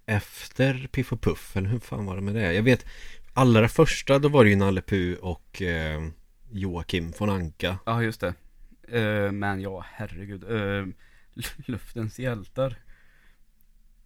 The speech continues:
Speaker 2: Det måste väl också vara i slutet av nittiotalet, eller? Eller?
Speaker 1: Nej, inte slutet.
Speaker 2: Eller
Speaker 1: Det är nog början.
Speaker 2: åttiotalet menar jag.
Speaker 1: Ja, det är det nog.
Speaker 2: Första avsnittet, sjunde september nittonhundranittio.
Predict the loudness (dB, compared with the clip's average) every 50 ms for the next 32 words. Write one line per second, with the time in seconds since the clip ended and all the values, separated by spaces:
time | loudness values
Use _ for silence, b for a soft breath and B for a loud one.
0 | _ -20 -20 -20 -20 -20 -20 -20 -20 -4 4 4 6 6 6 2 0 -2 -4 -8
1 | -4 0 0 0 0 0 -6 -8 -10 -8 -8 -8 -8 -8 -6 -6 -6 -8 -8 -12
2 | -8 -6 -4 -4 -6 -6 _ -16 -16 -14 -12 -12 -12 -12 -12 -12 -12 -12 -14 -14
3 | -18 _ _ -20 -20 -20 -20 _ _ _ -20 -20 -20 _ _ _ _ -4 -2 0
4 | 0 0 0 2 2 2 2 2 0 0 0 2 2 2 2 2 0 0 -4 -4
5 | -8 -12 -10 -8 -8 -8 -8 -6 0 4 4 6 6 6 4 2 0 4 4 6
6 | 6 6 4 4 4 4 4 4 2 2 0 -2 -2 -2 -2 0 0 2 2 4
7 | 4 4 4 4 2 4 4 4 6 6 4 2 0 -2 -6 -8 -10 -16 -18 -20
8 | -20 _ _ -14 -8 -8 -6 -6 -6 -4 -4 -2 -2 0 -2 -2 -2 -4 -4 -6
9 | -6 -6 -10 -14 -10 -4 -2 -2 -2 -2 -4 -6 -8 -10 -10 -6 -6 -4 -4 -4
10 | -4 -4 -4 -4 -6 -6 -6 -6 -4 -4 -4 -6 -6 -6 -8 -10 -12 _ -18 -18